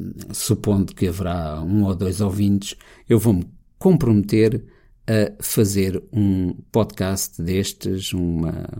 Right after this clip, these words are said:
um episódio todas as semanas. Não me vou comprometer com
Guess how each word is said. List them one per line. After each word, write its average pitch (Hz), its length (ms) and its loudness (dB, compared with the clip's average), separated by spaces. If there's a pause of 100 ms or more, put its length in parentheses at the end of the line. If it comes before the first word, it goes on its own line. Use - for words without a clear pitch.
(100)
um 92 160 0
episódio 95 800 0 (580)
todas 104 440 4
as 90 140 -2
semanas. - 640 -8
Não 110 180 6
me 113 60 6
vou 101 200 0
comprometer 98 680 -2
com 107 120 -2